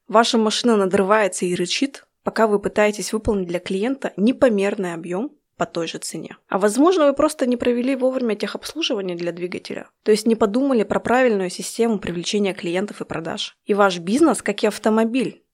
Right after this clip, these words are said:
тупо будет стоять на месте без движения. Кто-то решил обойтись без подушки безопасности,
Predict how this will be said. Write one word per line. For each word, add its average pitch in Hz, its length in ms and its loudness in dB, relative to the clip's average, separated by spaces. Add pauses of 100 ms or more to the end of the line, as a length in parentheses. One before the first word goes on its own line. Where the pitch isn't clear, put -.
тупо 233 260 0
будет 233 240 0
стоять 180 320 -4
на 180 100 -2
месте 170 340 -10
без 170 200 -12
движения. 190 560 -12 (100)
Кто-то 285 320 4
решил 220 320 4
обойтись 190 400 0
без 185 180 -6
подушки 226 440 -4
безопасности, 202 840 -6